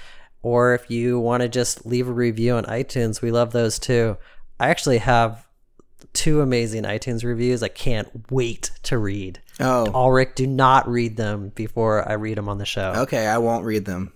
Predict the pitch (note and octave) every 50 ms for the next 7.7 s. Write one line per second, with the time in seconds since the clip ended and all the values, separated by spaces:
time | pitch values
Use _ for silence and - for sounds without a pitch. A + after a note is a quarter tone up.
0 | - - - - - - A2 G#2+ A2 C3 A#2+ A#2 A2+ G#2+ G2+ - F#2 E2+ - -
1 | - - - - B2+ C3+ C3+ B2+ B2 - C3+ C3+ - D3+ C3 B2 A#2+ A#2 A2+ B2+
2 | A#2+ A#2 B2 A#2+ A2+ A2 G#2+ A2 G#2+ G#2 G#2 G#2 - A#2+ A2+ A2+ G#2+ G#2+ G#2 G#2
3 | - A2 G#2 G#2 - - A2 G#2 - - G#2+ G2+ G2+ G2+ G#2 G2+ G2 F#2+ F#2 -
4 | - - F#2+ F#2 F#2 - - - - - - G#2 A2 A2+ B2 B2 C3 A#2 A#2 A#2
5 | A2 G#2+ G#2 G2 - G#2+ F#2 - - - - A#2+ G#2 G2 F#2 F#2+ F2+ F#2 F2+ -
6 | - - - - - - F#2 G#2 G2+ G2 F#2 F2+ F#2 B2 B2+ A#2+ A#2 A2 G#2 G2+
7 | F#2 F2+ - - - - - - C#3 B2+ B2 A2+ - -